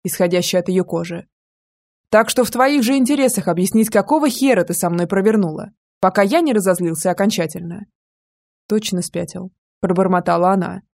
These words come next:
"И что же я с тобой провернула, позволю узнать?" Съехидничала. "И отпусти ты меня!" Ударила по руке. Пришлось её ещё за запястье перехватывать. "Что?"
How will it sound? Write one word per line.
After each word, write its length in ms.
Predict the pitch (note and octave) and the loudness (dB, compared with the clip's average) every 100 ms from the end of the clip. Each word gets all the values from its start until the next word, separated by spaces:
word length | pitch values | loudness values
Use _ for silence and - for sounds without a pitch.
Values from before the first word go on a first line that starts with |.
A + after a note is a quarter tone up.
| _ _ _ | _ _ _
"И 80 | A3+ | -2
что 220 | G#3+ E4+ | 0 0
же 100 | D4+ | 0
я 100 | C#4 | 0
с 60 | C4 | 0
тобой 240 | G#3 A3 | 0 0
провернула, 520 | A3 A3 A#3 B3+ A#3+ | 2 2 2 2 0
позволю 420 | - E3+ A#3+ D#4 - | 0 -2 -2 -2 -2
узнать?" 520 | A#3+ G#3 E3 D#3+ - _ _ _ _ | -2 -2 -2 -8 -20 _ _ _ _
Съехидничала. 880 | - F#3+ G#3 G#3 E3 E3+ - - - - _ | -4 0 2 0 -2 -6 -8 -12 -14 -18 _
"И 60 | F#3+ | 2
отпусти 460 | G3 G3 A#3 A3 C#4+ | 2 4 0 2 2
ты 120 | G3+ | 2
меня!" 340 | E3 F3 G3 _ _ _ - | 0 -4 -14 _ _ _ -4
Ударила 480 | F#3+ F3 E3+ F3 F#3 | 2 4 4 2 0
по 100 | G3+ | 0
руке. 440 | A3+ A3 F3 - _ _ _ _ - | -2 -4 -10 -12 _ _ _ _ -2
Пришлось 520 | G3 G3+ A3+ D#4+ - | 0 0 0 0 0
её 260 | C#4 C#4 D4+ | 0 2 0
ещё 300 | C#4 - G#3+ | 0 0 0
за 100 | G3+ | 2
запястье 480 | A3+ A3+ F3+ - | 0 0 -2 -2
перехватывать. 720 | E3 E3 D3+ - - - G3 - _ _ _ _ _ _ | -6 -6 -8 -10 -12 -16 -18 -20 _ _ _ _ _ _
"Что?" 500 | - - B3 C#4 C#4+ | -10 0 2 2 0